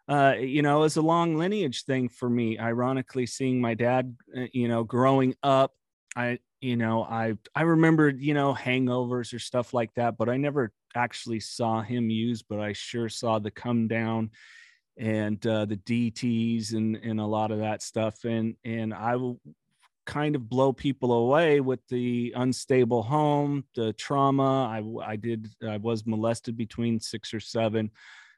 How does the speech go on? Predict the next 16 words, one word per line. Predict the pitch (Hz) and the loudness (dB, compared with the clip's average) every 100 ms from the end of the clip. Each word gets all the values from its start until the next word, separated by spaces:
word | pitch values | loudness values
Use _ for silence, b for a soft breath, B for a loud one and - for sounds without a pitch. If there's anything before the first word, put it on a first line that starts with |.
| _ 110 | _ -2
um, | 110 104 98 101 107 - | 0 0 -2 -4 -6 -4
not | 123 120 117 113 | -2 0 0 -2
a | |
family | 104 120 113 110 113 | -2 -2 0 0 0
member. | 107 104 110 110 110 - - | -2 -2 -2 -4 -4 -12 -8
And, | 110 107 104 107 | -6 -4 -6 -6
and | 117 101 | -6 -6
fortunately | - 113 - 107 104 | -4 -6 -4 -4 -4
it | 101 | -6
was | 107 101 107 | -6 -6 -6
a | 104 101 - 117 113 113 | -4 -6 -8 -14 -14 -4
one-time | 117 117 110 110 104 104 | 0 0 -2 -6 -6 -4
incident | 113 110 104 104 101 - - | -4 -4 -4 -6 -6 -10 -4
thing, | 131 117 113 107 | 0 0 -2 0
but, | 123 120 - 131 | 2 2 0 0
uh, | 123 110 | 2 2